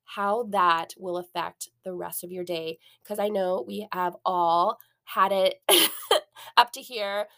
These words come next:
with the covid, especially where I live in Winnipeg, where there are constant shutdowns. We're all isolated. We're all stressed. We're stuck at home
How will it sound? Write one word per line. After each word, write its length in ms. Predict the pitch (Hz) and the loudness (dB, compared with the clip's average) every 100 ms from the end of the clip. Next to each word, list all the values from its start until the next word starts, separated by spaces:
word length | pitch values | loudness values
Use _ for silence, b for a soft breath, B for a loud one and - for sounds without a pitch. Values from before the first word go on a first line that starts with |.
| b | b
with 120 | 262 262 | -16 -16
the 80 | |
covid, 520 | 339 254 208 202 208 190 | -16 -14 -12 -10 -10 -10
especially 400 | - - 185 202 | -14 -14 -14 -14
where 180 | 175 170 | -12 -4
I 220 | - 285 269 | 0 0 -2
live 360 | 269 262 254 - | -6 -6 -6 -10
in 120 | 180 | -10
Winnipeg, 560 | 208 214 226 220 214 214 | -8 -8 -6 -4 -4 -6
where 120 | 180 | -8
there 300 | 175 170 165 | -6 -4 -4
are 280 | 170 165 165 | -4 -4 -6
constant 520 | - 285 269 294 349 | -4 -4 -4 -8 -10
shutdowns. 640 | - 233 - 214 208 208 208 | -6 -6 -4 -2 0 -2 -4
We're 100 | 180 | -2
all 180 | 226 | 0
isolated. 640 | 208 220 - 208 202 208 202 | 0 -2 -4 -6 -4 -4 -6
We're 120 | - - | -4 -2
all 160 | 190 | -2
stressed. 540 | 208 - 180 180 - - b b b b - | -4 -4 -2 -4 -6 -20 b b b b -6
We're 100 | 208 | -4
stuck 340 | - - 214 | -4 -4 -6
at 100 | 175 | -6
home 560 | - - 220 214 202 | -10 -6 -4 -4 -4